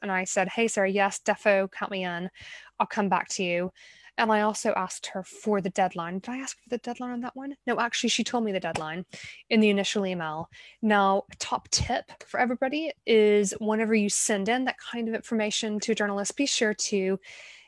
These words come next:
include for them how you would like your name to be presented, what website U R L you would like to be presented. We actually had to make a slight correction on mine. And as I'm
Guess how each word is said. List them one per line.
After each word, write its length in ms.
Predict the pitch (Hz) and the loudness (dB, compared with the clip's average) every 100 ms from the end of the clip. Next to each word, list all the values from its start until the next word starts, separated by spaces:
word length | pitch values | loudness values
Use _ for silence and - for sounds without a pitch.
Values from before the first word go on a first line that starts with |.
| - | -2
include 480 | 233 214 - 277 254 | 0 0 2 2 2
for 160 | 233 | 0
them 400 | 185 165 165 226 - - _ - | -2 -2 -4 -8 -10 -20 _ -10
how 400 | - - 247 254 | -2 2 4 4
you 240 | 240 233 | 4 4
would 180 | 220 202 | 2 0
like 380 | 208 190 185 - | -2 -2 -4 -8
your 200 | 202 190 | -4 -2
name 320 | 190 196 208 208 | 0 0 0 0
to 80 | |
be 160 | 202 202 | 0 0
presented, 640 | - 190 190 196 - 247 247 _ - | -4 -6 -4 -4 -8 -10 -12 _ -6
what 360 | 202 202 185 - _ - | 0 2 2 -2 _ -8
website 460 | 190 226 220 - 226 | 2 2 2 -6 -4
U 160 | 214 208 | 0 0
R 160 | 196 | 2
L 160 | 190 190 | 2 0
you 160 | 185 | 0
would 160 | 190 185 | -4 -2
like 180 | 180 - | -4 -4
to 80 | - | -4
be 140 | 196 | -4
presented. 640 | - 202 220 208 226 220 - - - - - | -4 -4 -2 -2 -2 -2 -4 -18 -20 -14 0
We 100 | 220 | 4
actually 280 | 226 - 247 | 4 4 0
had 60 | 220 | 2
to 40 | |
make 160 | 220 208 | 0 -2
a 40 | |
slight 340 | - 233 208 - | -4 -2 -2 -4
correction 640 | - 208 - - 180 175 - _ _ _ _ _ _ - - | -4 -2 -2 -4 -4 -8 -12 _ _ _ _ _ _ -16 -2
on 180 | 226 202 | 2 2
mine. 280 | 185 170 185 | 2 0 -4
And 160 | 196 | -4
as 220 | 226 240 254 | 0 2 2
I'm 200 | 233 | 0